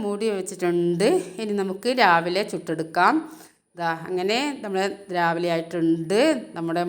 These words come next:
മാവ് നല്ലതുപോലെ തന്നെ പൊങ്ങി വന്നിട്ടുണ്ട്. ഇനി ചെറുതായിട്ട് ഇതുപോലെ ഒന്ന് ഇളക്കി കൊടുക്കുക. കയ്യിൽ വെച്ചിട്ട് ഒരുപാട് കുത്തി ഇളക്കാൻ പാടില്ല. അപ്പോൾ അതിങ്ങനെ ഉണ്ടാവണം. ഇനി നമ്മൾ ഒരു ഇഡ്ഡലി തട്ടെടുത്തിട്ടുണ്ട്. ഇതിലേക്ക് ഞാൻ ഓയിൽ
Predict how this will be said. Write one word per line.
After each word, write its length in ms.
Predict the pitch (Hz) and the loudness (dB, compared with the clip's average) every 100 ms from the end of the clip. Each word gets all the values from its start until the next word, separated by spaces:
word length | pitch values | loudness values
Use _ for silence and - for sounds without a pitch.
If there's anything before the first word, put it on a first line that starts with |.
| 170 | 0
മാവ് 300 | 170 185 233 220 | 0 2 0 0
നല്ലതുപോലെ 800 | 170 175 196 240 285 277 226 208 208 | -2 -2 -4 -2 -2 0 0 -2 -2
തന്നെ 200 | 208 202 202 | -4 -4 -4
പൊങ്ങി 340 | 175 185 240 269 | -2 0 0 0
വന്നിട്ടുണ്ട്. 340 | - 156 175 226 | -2 -4 -4 -4
ഇനി 100 | 262 240 | -4 -2
ചെറുതായിട്ട് 580 | 220 233 226 240 262 262 | 0 2 4 4 2 0
ഇതുപോലെ 260 | 196 196 196 | -2 -2 -2
ഒന്ന് 140 | 196 196 | 0 0
ഇളക്കി 260 | 180 - 196 185 | -2 -4 -4 -2
കൊടുക്കുക. 420 | 165 165 165 170 214 294 - - - _ | -2 -2 -2 2 0 0 -8 -20 -20 _
കയ്യിൽ 220 | 185 170 185 | -4 -4 -4
വെച്ചിട്ട് 280 | 190 202 208 214 | -6 -6 -2 0
ഒരുപാട് 360 | 180 180 202 233 | 4 4 4 2
കുത്തി 280 | 202 - - 269 | -6 -8 0 2
ഇളക്കാൻ 300 | 226 226 220 196 | 2 0 2 4
പാടില്ല. 320 | 180 180 220 233 | 4 4 2 2
അപ്പോൾ 180 | 233 240 | 4 4
അതിങ്ങനെ 400 | 214 240 240 233 233 | 4 0 -2 -4 -4
ഉണ്ടാവണം. 640 | 214 202 196 180 175 185 320 - - - - _ - | 0 4 6 6 4 4 2 -2 -14 -20 -20 _ -4
ഇനി 80 | 311 | -2
നമ്മൾ 140 | 294 285 | -2 -2
ഒരു 100 | 240 | -4
ഇഡ്ഡലി 300 | 240 226 233 254 - 202 220 214 | -6 -4 -2 0 -2 -2 0 0
തട്ടെടുത്തിട്ടുണ്ട്. 840 | 208 202 196 202 202 185 180 170 240 208 | 0 -2 -2 -2 -2 -2 0 2 0 -2
ഇതിലേക്ക് 400 | 196 196 185 190 196 | -6 -4 -4 -2 2
ഞാൻ 220 | 185 208 214 | 2 2 0
ഓയിൽ 240 | 202 226 | 0 2